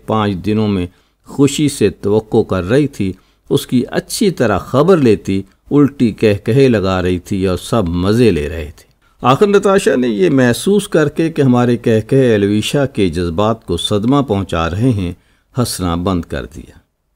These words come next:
"अच्छा, खैर, क्या बताना चाहते हो तुम? क्या है, समावार तैयार करूं क्या?" मावरा ने अलविशा को ज़रा भी खातर में लाए बगैर सवाल किया।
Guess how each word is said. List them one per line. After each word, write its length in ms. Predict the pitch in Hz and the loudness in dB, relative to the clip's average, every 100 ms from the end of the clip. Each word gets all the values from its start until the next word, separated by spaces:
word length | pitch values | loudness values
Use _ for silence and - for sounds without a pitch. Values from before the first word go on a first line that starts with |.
| - | -10
"अच्छा, 340 | 117 - - 101 - _ | -10 -8 -10 -10 -14 _
खैर, 360 | - 135 101 - _ _ _ _ - | -2 0 0 -4 _ _ _ _ -2
क्या 200 | 156 151 | 0 2
बताना 360 | 127 110 98 85 | 2 2 0 -2
चाहते 400 | 90 80 - 78 | -4 -6 -8 -8
हो 100 | 73 | -8
तुम? 220 | 104 92 _ _ _ _ _ _ _ _ _ _ | -10 -12 _ _ _ _ _ _ _ _ _ _
क्या 160 | 170 185 | 2 2
है, 320 | 190 - - | 2 -2 -6
समावार 540 | - 151 143 143 165 | -2 2 4 4 2
तैयार 360 | 160 151 123 113 | 0 2 2 2
करूं 340 | - 120 185 | 2 2 2
क्या?" 240 | 214 220 143 80 _ _ _ _ _ _ _ _ _ _ - | 0 0 0 -4 _ _ _ _ _ _ _ _ _ _ -6
मावरा 420 | 117 110 110 117 113 | -2 2 2 2 2
ने 140 | 110 | 2
अलविशा 420 | 107 104 98 110 | 2 0 -2 -4
को 200 | 95 95 | -2 -4
ज़रा 340 | 87 107 117 107 | -2 -2 0 -2
भी 200 | 85 92 | -2 -6
खातर 420 | - 90 85 87 | -4 -6 -4 -4
में 160 | 82 85 | -4 -2
लाए 260 | 85 82 78 | -2 -2 -2
बगैर 440 | 87 85 90 82 | -4 -4 -4 -6
सवाल 540 | - - 101 90 67 | -10 -4 -2 -2 -4
किया। 320 | - 60 - | -10 -16 -16